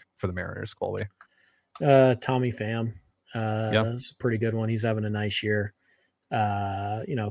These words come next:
Speaker 2: kind of kept his, his nose clean after the whole Jock Peterson thing. So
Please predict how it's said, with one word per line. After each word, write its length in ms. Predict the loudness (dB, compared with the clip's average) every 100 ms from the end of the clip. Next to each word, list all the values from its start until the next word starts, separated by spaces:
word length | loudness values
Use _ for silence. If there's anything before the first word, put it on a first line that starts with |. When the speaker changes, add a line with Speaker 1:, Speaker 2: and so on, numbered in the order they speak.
| -2
Speaker 2:
kind 180 | 0
of 120 | 0 -2 _
kept 240 | -4 -2 0
his, 480 | -2 0 -4 -6 -2
his 180 | -2 0
nose 320 | 0 0 -2
clean 260 | -4 -2 0
after 240 | 0 -2
the 80 | 0
whole 140 | 0
Jock 320 | 2 0 0
Peterson 440 | 0 0 0 0 -2
thing. 260 | -2 0
So 360 | 0 0 0 -2